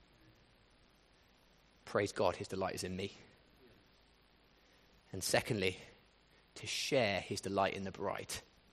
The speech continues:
that he's called us to lead, seeing our primary task as preparing her for a great wedding day.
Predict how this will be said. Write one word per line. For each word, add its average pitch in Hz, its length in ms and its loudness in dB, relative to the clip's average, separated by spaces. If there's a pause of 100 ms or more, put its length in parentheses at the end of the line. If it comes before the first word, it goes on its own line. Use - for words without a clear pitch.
(580)
that - 100 -8
he's 101 160 -4
called 113 340 0
us 104 120 2
to - 120 -6
lead, 101 300 -2
seeing 117 400 -2
our 104 120 6
primary 135 680 4
task - 560 2
as 113 80 -2
preparing 117 580 2
her 104 160 -2
for 101 220 -4
a 101 40 -4
great - 300 -4
wedding 95 320 -2
day. - 200 -12